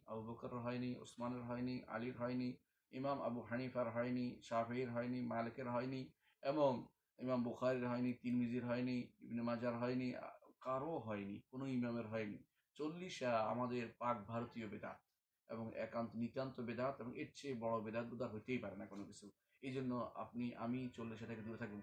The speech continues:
কেন হয়েছে চল্লিশা আপনি শোনেন। হিন্দু ধর্মে একটা জিনিস আছে, সেটাকে বলা হয় তর্পণ, তা দেয়া, অথবা সেটাকে বলা হয় যে ভোগ দেয়া। সেটা তারা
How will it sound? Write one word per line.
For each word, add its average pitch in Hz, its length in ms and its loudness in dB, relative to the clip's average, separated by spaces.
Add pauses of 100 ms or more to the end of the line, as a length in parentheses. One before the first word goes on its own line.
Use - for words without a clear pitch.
কেন 160 200 4
হয়েছে 135 280 -2
চল্লিশা 113 360 -4
আপনি 107 160 -6
শোনেন। 110 280 -4 (540)
হিন্দু 180 220 -4
ধর্মে 117 600 0
একটা - 200 -10
জিনিস 120 300 -2
আছে, 113 260 -6
সেটাকে 110 280 -8
বলা 110 180 -4
হয় 113 140 -4 (120)
তর্পণ, 107 560 -4 (240)
তা 107 120 -4
দেয়া, 107 400 0
অথবা 107 300 -4
সেটাকে 107 300 -10
বলা 107 160 -2
হয় 117 200 2 (340)
যে 110 320 -4 (500)
ভোগ 123 360 4
দেয়া। 110 420 4 (200)
সেটা 120 200 -4
তারা 120 440 2